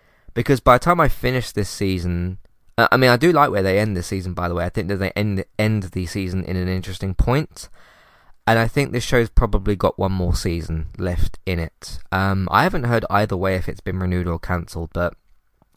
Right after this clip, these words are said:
I don't know. Again, it's on its third season, and it's on a Netflix, and it's on Netflix, so, you know, as they say, uh, three seasons and done with Netflix. But, um,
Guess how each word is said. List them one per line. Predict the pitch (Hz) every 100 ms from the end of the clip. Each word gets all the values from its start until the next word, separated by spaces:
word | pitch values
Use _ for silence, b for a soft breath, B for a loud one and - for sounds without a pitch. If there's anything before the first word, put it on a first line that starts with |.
| -
I |
don't | 92 85
know. | 82 87 -
Again, | 98 98 85 -
it's | -
on | 113 104
its | -
third | 110 95 -
season, | 98 92 90 85
and | 95
it's | 92 -
on | 95
a |
Netflix, | 87 90 - - -
and | 98
it's | 92 95
on | 98
Netflix, | 80 - 87 -
so, | - 80 82 - B B B B B B B B
you | 107
know, | 90 67 B B B -
as | 90 87
they | 85
say, | - 87 87 - -
uh, | 90
three | 92 - 92
seasons | - 95 95 92
and | 92 87
done | 90
with | 92 87
Netflix. | 92 - 98 - -
But, | 98 95 - - B B B B B
um, | 113 120 120 120 117